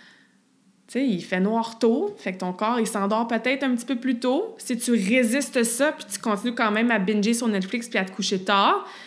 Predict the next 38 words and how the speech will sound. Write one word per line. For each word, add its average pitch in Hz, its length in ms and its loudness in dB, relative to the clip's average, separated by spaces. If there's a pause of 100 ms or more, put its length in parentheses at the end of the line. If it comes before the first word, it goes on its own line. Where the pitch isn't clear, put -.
(140)
ben, 202 400 4
no 294 160 4
wonder 320 400 4
que 262 80 0
le 220 80 2
lendemain 202 200 4
matin, 202 360 2
t'as 262 80 0
un 196 100 2
petit 190 160 -6
peu 240 100 -4
plus 240 200 -4
de 220 100 0
difficulté 190 440 -4
à 226 80 2
te 226 100 -8
réveiller. 202 580 0 (120)
Surtout 185 360 -4
s'il 269 200 0
fait 240 100 -2
un 233 60 0
peu 233 100 -4
plus 220 140 -2
froid 233 340 2
puis - 100 -10
qu'il - 120 -10
fait 202 100 0
pas 214 140 -4
tout 240 160 -10
à 220 80 -2
fait 214 140 -6
clair. 196 300 2 (920)
Donc, 202 300 2 (220)
augmente 247 680 6
tes 233 240 0
heures 226 200 4
de 226 120 2
sommeil. 220 640 2